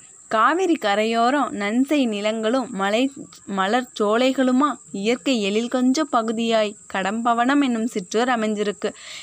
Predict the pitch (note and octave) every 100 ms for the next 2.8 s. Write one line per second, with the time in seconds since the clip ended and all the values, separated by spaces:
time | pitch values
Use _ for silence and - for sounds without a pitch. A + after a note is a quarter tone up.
0 | - A#3+ A3+ G#3+ G3 G#3 C4 B3 A3 -
1 | B3+ D#4 E4 C#4 A#3 A3+ G#3+ F#3+ F#3+ C4+
2 | C#4 B3 A#3 G#3+ G#3+ G#3+ G3+